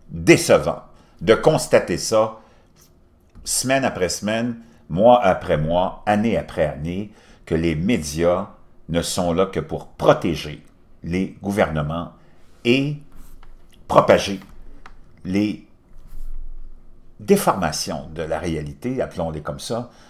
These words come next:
de nos gouvernements. C'est honteux, mais en même temps, c'est pas surprenant. Ils font partie de la même clique, on le sait, depuis longtemps, on évolue ensemble. Et c'est pour ça que c'est important de se détacher de toute partisanerie, parce que c'est,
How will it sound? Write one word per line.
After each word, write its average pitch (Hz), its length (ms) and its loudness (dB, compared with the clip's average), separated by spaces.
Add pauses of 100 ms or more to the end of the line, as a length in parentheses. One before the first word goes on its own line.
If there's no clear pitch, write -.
(160)
de 80 220 2
nos 107 320 -2 (380)
gouvernements. 95 680 2
C'est - 420 -8
honteux, 190 720 4 (300)
mais 143 140 8
en 180 40 12
même 160 200 6
temps, 240 140 10
c'est - 220 4
pas 190 140 10
surprenant. 127 560 6
Ils 160 80 2
font 117 140 2
partie - 280 2
de 113 60 0
la 92 100 8
même 95 320 0
clique, 127 420 -2
on 92 140 0
le 78 80 -4
sait, 151 340 -2
depuis 143 240 -4
longtemps, 87 440 0
on - 20 -2
évolue 87 400 -2
ensemble. 117 540 -6 (840)
Et - 60 -8
c'est - 80 -8
pour 90 120 2
ça 127 120 2
que - 40 -2
c'est 123 80 0
important 101 320 2
de 127 60 -4
se - 60 -4
détacher 110 640 0
de 98 100 -2 (220)
toute - 260 -6
partisanerie, 82 720 0
parce - 300 -8
que 98 100 -8
c'est, - 420 -8